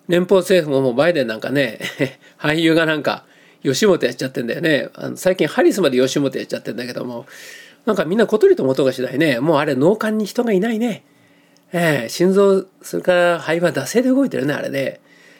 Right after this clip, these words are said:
米軍もそうだね。国防総省も静まり返っちゃってるもんね。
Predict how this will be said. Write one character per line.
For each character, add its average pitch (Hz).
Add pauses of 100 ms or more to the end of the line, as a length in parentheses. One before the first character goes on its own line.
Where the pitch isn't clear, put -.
(200)
米 170
軍 240
も 233
そ 240
う 165
だ 135
ね。 143
国 135
防 269
総 262
省 196
も 135
静 175
ま 302
り 320
返 320
っ -
ち -
ゃ 208
っ -
て 147
る 131
も 113
ん 123
ね。 151